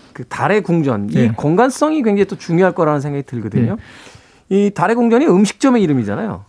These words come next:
Speaker 2: 그 처음에 자기가 그 방을 계약을 하는데, 그러니까
Speaker 1: 네.
Speaker 2: 포그 주인공이, 근데 여기저기 이제 마음에 안, 또 안 들고 돈도 좀 없었지만 딱 가가지고 창문 틈 사이로 달의 궁전이라는 네온 사인이 싹 비치는 거죠.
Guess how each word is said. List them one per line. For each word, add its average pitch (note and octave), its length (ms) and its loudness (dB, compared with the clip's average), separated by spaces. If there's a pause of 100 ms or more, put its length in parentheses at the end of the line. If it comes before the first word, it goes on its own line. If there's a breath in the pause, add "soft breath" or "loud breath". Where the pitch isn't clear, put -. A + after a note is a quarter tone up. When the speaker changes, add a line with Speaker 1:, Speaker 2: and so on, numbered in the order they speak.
(240)
Speaker 2:
그 E3+ 100 -2
처음에 C4 520 2
자기가 D#3 600 2 (220)
그 A#2+ 640 -2
방을 A3 400 4
계약을 C#3+ 400 0
하는데, C3 500 2
그러니까 C3+ 280 2
Speaker 1:
네. - 120 2
Speaker 2:
포그 G3+ 180 2 (220)
주인공이, C3+ 680 0 (460 loud breath)
근데 F3+ 300 0
여기저기 A3 420 4
이제 F3 140 2
마음에 D3+ 300 2
안, E3 140 0 (120)
또 F#3+ 80 2
안 D3 100 2
들고 C#3+ 220 2
돈도 D#3 320 2
좀 D3 120 2
없었지만 C3 680 0
딱 G#3 160 -2
가가지고 C#3+ 600 0 (580 loud breath)
창문 D4+ 380 0
틈 C4 160 2
사이로 A3+ 400 2
달의 E3+ 320 2
궁전이라는 E3+ 800 2
네온 D#3 300 4
사인이 D#3+ 380 2
싹 - 220 -6
비치는 F3 400 2
거죠. A#2+ 400 0